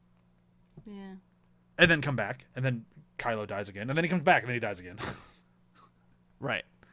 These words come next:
Speaker 3: So, I mean, that's a, that's a fair point. Uh, it's just, I think having someone, someone that the fans, I was very much in, in rebellion, in re-, re-, <laughs> resistance to this movie at, at this point. So having something shift in this movie from its,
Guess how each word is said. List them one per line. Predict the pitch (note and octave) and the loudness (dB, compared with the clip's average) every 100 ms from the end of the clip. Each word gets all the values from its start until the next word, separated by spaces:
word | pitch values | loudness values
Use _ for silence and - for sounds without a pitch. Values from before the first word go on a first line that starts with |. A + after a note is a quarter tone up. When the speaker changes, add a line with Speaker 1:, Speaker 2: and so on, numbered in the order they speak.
| - - _ | -20 -20 _
Speaker 3:
So, | - G#3+ | 6 8
I | |
mean, | G3+ F3+ D#3+ | 10 6 6
that's | F3 D#3 | 6 6
a, | D3+ | 4
that's | D3 C#3+ | 2 2
a | |
fair | D3 C3 | 2 4
point. | E3+ C#3+ - - | 6 6 4 -4
Uh, | C#3 C3 E2+ F#2+ | 0 0 -2 -4
it's | C3+ | -2
just, | C3+ - - - C#3 | -2 -6 -16 -6 0
I | |
think | E3 D3+ - - | 4 2 0 -6
having | C#3+ C#3+ C3+ | 0 2 2
someone, | B2+ D3+ D3 C3+ A#2+ A2+ - - - - - - _ | 0 0 2 2 0 -2 -14 -20 -20 -20 -20 -20 _
someone | - G3 F#3+ | 0 4 4
that | - | 2
the | |
fans, | - D3 C#3 B2+ - - - - - - - - _ - | 2 4 4 0 -8 -14 -14 -18 -20 -20 -20 -20 _ -2
I | C#3+ | 8
was | E3+ D3 | 8 10
very | D3 C#3 | 10 10
much | C3+ C3+ | 6 2
in, | A#2+ | -2
in | A2+ B2 | -2 -2
rebellion, | A2 A2+ A#2 A2 G#2+ - | 0 2 2 0 -4 -6
in | C3 C#3 C3+ | 0 0 4
re-, | C#3 | 4
re-, | D3+ C#3+ C#3+ - | 4 2 2 -2
<laughs> | C#3+ - | -4 2
resistance | C#3 C3 C#3+ C#3+ B2+ - | 2 2 2 2 0 -2
to | C#3 | 0
this | B2+ C#3 | 2 2
movie | B2+ A#2 | 4 4
at, | G#2+ - | 2 0
at | B2 - | 0 0
this | B2 | -4
point. | - A2+ G#2+ | -2 -2 -2
So | A#2+ | 0
having | C3 C3+ A#2+ - - | 2 2 -2 -8 -16
something | - F#3 F#3+ D3 | 2 6 6 4
shift | C3 - A2 - | 0 0 -2 -2
in | A#2 | -4
this | A2+ | -2
movie | B2+ A2+ F2 - - - - - _ _ | 0 0 -2 -8 -16 -20 -20 -20 _ _
from | C#3+ C3+ C3 | -2 0 0
its, | C3+ | -2